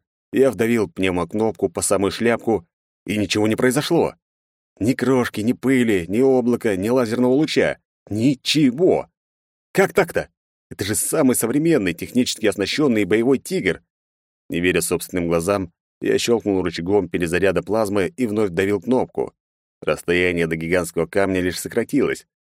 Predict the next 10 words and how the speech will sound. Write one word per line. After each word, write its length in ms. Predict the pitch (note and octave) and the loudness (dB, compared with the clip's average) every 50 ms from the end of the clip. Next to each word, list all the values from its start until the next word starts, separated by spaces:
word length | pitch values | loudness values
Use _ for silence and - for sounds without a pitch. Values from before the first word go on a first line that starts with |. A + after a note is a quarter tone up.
| _ | _
Что 280 | - - - - C#3+ C3 | -14 -14 -4 0 0 2
за 120 | F#2 A#2+ | 2 2
ерунда? 440 | C3+ D3+ D#3 C#3+ A#2+ G2+ D#2+ C2+ - _ _ _ _ _ _ _ _ _ | 2 2 0 0 0 -2 -2 -2 -6 _ _ _ _ _ _ _ _ _
Сюрреализм 600 | - - A#2+ A#2+ C#3+ D#3 E3 G3 F#3+ A#2 G2+ F#2+ | -4 -2 2 4 4 4 4 4 2 2 0 -2
какой-то, 480 | - A2 - - B2+ G2 - E2 C#2+ - _ | -4 -4 0 0 0 0 0 -2 -6 -6 _
я 120 | - F#2 E2+ | -4 -4 -2
же 120 | G#2 G2 | -2 -6
постоянно 520 | - G2+ - - D3 E3 F3+ D3 G#2 F#2+ | -6 -6 -2 0 2 2 2 2 0 0
так 160 | - G#2 A2 C3 | -2 -2 -2 2
делаю. 400 | F3 D3+ G#2+ E2+ D#2 C#2+ - | 2 2 4 4 2 0 -2